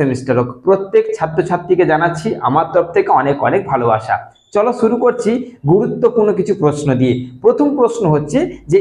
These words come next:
এই যে সাবজেক্টগুলো আছে ভিএসসি, এমডিসি, আইডিসি বা এ ই সি, এই যে সাবজেক্টগুলো আছে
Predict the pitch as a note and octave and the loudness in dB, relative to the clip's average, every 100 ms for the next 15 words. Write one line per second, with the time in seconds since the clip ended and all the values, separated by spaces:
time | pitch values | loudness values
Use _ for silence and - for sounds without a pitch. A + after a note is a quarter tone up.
0 | G3 B3 C#4 - F3 D3+ G3 F#3+ G3 D3+ | 4 2 0 0 -2 0 -2 2 2 2
1 | D#3+ G#3 - - C3 A#2 F3 F#3 F3+ F3+ | 2 0 0 -4 -4 2 4 4 2 0
2 | F3+ E3+ E3 D#3+ E3+ - D#3 D3+ D3+ D3+ | 0 0 0 2 0 2 2 2 0 0
3 | D#3+ D3+ D3 C#3 D#3 E3+ E3 - D#3 - | 0 2 0 2 0 2 0 0 -10 -2
4 | B3+ B3+ B3+ F#3 C#3+ D3 - A#2 G#2+ - | 0 2 0 -2 -2 -4 -4 -2 -2 0